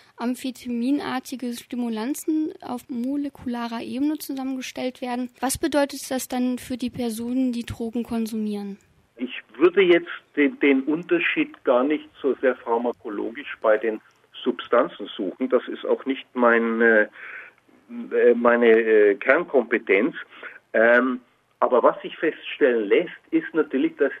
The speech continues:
Speaker 2: diese, äh, neuen im Labor hergestellten Substanzen sehr viel schwieriger zu kontrollieren sind. Einmal haben wir davon gesprochen, dass die zum Teil, äh, von diesen Drogenkonventionen, äh, noch gar nicht erfasst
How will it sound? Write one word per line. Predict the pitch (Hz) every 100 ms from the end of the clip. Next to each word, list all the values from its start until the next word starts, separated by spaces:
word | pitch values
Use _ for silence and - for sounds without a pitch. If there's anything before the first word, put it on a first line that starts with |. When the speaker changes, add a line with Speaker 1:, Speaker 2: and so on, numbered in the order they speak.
| _
Speaker 2:
diese, | 147 135 143 135 - _ _ _ _ _ _ _ -
äh, | 117 107 104
neuen | 117 120 143 170
im | 139 127
Labor | 123 113 139 165
hergestellten | 156 151 135 - - 135
Substanzen | - 120 - 104 131 151 139
sehr | 131
viel | - 120
schwieriger | - 123 151 147 -
zu | -
kontrollieren | - 135 127 127 127 180
sind. | 85 98 - _ _ _
Einmal | 113 117 165 165 156 - - -
haben | - 147 147
wir | 147 147 139 _ _
davon | 131 147 139
gesprochen, | 135 - - 135 135 147 135 - - - _ -
dass | 127 127 - _
die | 139 131 127 - _ _
zum | 143 127
Teil, | 117 127 160 143
äh, | 151 135 139 - - -
von | 139 127
diesen | 139 139
Drogenkonventionen, | 123 135 190 156 143 123 - 123 120 123 113 110
äh, | 104 95 98 98
noch | 107 107
gar | - 107
nicht | 117 -
erfasst | 104 - -